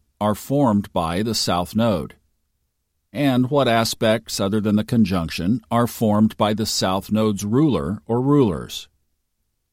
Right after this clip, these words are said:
Let's go through these steps methodically, one by one, as we analyze James Leininger's chart, seeing how well they resonate with the story he tells.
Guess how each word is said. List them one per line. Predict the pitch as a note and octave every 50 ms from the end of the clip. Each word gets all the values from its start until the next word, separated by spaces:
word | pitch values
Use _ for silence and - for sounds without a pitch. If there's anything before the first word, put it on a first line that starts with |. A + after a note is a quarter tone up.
| _ _ _ _ _ _ _ _ _ _ _ _ _ _ _ _ _ _ _ _ _ _ _ -
Let's | F3 - -
go | - A3 F#3
through | - - E3+ D3+
these | C3 B2 A#2 A2 -
steps | - - - A#2 - - - -
methodically, | G#2 F#2+ - - G#2+ F2 D2 B1+ - - - - - -
one | - G2 C3 C#3 C3+
by | B2+ A#2+ A#2 A2+
one, | G#2 G2 F#2+ F2+ D2+ B1 A#1+ A#1+ - - _ _
as | - A#2 A2+ -
we | B2+ B2+ A#2
analyze | A2+ B2+ C3+ C3+ A#2+ G2+ F#2+ G2 G#2 A2 G#2+ -
James | - - A#2 A2 A#2 A#2+ A#2+ A#2 -
Leininger's | A2+ A2+ A#2 B2 B2+ A#2+ A2 G2 F#2+ G2+ G#2+ - - _
chart, | - - A#2+ F2 C2+ A1+ - - - - _ _ _ _
seeing | - - - - - D3+ D3 C3 A#2 A#2 A#2+ A#2
how | G#2+ - A#2 A#2
well | A#2 G#2 F#2 G2 A2 A#2 A#2 A#2+
they | A#2 B2 B2 B2
resonate | A2+ C3 C#3+ D3 C3 A#2+ F#2+ F2+ F2 F2 F2+ F#2+ -
with | G2+ G#2 G2+ -
the | - A#2
story | - - - - D#3+ D3+ A#2+ E2 D2 C#2+ C#2+ D#2 F#2 - _
he | _ - G#2 G#2
tells. | - - - B2 G#2 F#2+ E2+ C#2+ B1 B1 - - - -